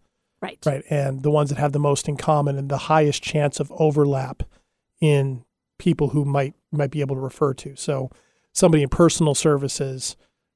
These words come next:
Speaker 2: who works w-, in skincare, for
Speaker 1: Mm-hmm.
Speaker 2: example, is probably gonna be able to refer a lot of people to the hairstylist in the group and vice versa, because they're in the same power team and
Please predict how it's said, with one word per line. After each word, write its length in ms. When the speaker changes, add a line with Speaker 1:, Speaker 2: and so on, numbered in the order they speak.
Speaker 2:
who 420
works 340
w-, 180
in 240
skincare, 640
for 160
Speaker 1:
Mm-hmm. 60
Speaker 2:
example, 500
is 160
probably 300
gonna 140
be 140
able 140
to 100
refer 300
a 60
lot 180
of 60
people 220
to 100
the 80
hairstylist 800
in 100
the 60
group 240
and 100
vice 260
versa, 500
because 300
they're 100
in 80
the 60
same 220
power 320
team 360
and 520